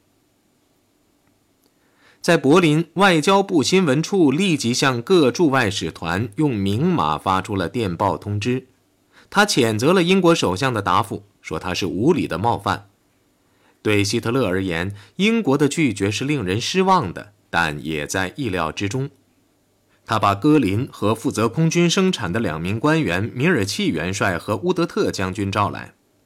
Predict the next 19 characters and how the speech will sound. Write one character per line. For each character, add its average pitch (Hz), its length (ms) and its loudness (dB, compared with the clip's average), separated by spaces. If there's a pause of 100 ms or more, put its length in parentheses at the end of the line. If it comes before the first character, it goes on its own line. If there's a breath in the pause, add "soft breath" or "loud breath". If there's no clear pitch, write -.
(140)
他 78 140 -8
说 80 340 -8 (800)
：“我 98 320 0
为 135 180 2
谋 117 240 0
求 127 240 0
与 101 240 0
西 127 220 0
方 127 240 2
和 117 240 0
平 113 200 -6
所 104 280 0
做 135 180 0
的 120 120 0
努 98 240 0
力 110 300 0
失 - 260 -4
败 139 300 0
了， 62 300 -12